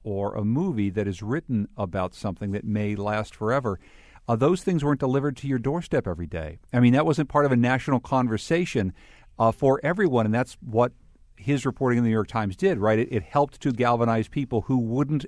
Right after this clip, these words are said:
ever think that they would have to confront this story. They had to confront it 'cause it was there at their kitchen table every morning, right?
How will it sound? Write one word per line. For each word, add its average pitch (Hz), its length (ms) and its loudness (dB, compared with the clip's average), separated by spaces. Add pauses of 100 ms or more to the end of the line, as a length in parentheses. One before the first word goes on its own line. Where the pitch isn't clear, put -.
ever 123 420 4 (320)
think - 600 -2
that 139 160 2
they 131 100 2
would 120 120 2
have - 420 -4
to 151 80 -2
confront 139 580 0
this 135 160 -2
story. 120 580 2 (640)
They 139 120 4
had 175 180 4
to 196 80 4
confront 185 400 2
it 135 60 2
'cause 113 200 -2
it 143 80 0
was 107 200 -2
there 120 420 4
at 117 180 -2
their 131 140 0
kitchen 143 400 -2
table 190 340 2
every 110 160 2
morning, 92 300 -4
right? 123 240 -6